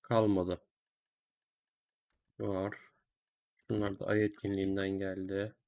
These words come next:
Ve kaprasımız. Şu anda beş B olarak gözüküyor gelirimiz. Bir saatte.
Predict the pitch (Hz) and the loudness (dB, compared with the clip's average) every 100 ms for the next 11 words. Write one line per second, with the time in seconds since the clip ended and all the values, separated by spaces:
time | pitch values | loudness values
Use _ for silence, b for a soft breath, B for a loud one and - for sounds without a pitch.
0 | _ _ _ _ _ _ _ _ _ _ | _ _ _ _ _ _ _ _ _ _
1 | _ _ _ _ _ _ _ _ _ _ | _ _ _ _ _ _ _ _ _ _
2 | _ _ _ _ _ _ _ _ _ _ | _ _ _ _ _ _ _ _ _ _
3 | _ _ _ - 123 107 - 104 - 101 | _ _ _ -16 -6 -4 -4 -4 -2 0
4 | 127 131 - - _ _ _ - - 147 | 0 -4 -18 -20 _ _ _ -6 4 8
5 | 143 139 143 147 - - 131 120 127 147 | 8 8 10 10 8 6 8 10 10 8
6 | 135 120 120 - 117 104 104 101 101 92 | 8 6 6 6 6 6 4 4 4 0
7 | - - - - 127 131 - 101 101 - | -2 -16 -12 2 4 4 2 4 4 2
8 | - 107 - | 0 0 0